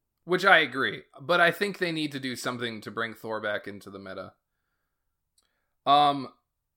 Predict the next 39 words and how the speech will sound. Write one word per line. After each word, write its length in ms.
also, 440
they're 180
going 220
to 80
be 80
doing 200
a 60
lot 240
of 280
balance 420
changes, 560
which 180
is 180
usually 460
what 180
happens 400
during 200
mid-season 420
patches. 400
They 120
just 260
balance 320
a 60
lot 160
of 100
items, 500
a 60
lot 180
of 60
gods. 580
Um, 440
they 240
are 380
also 840
hinted 320
at 220
adding 440
a 140
new 720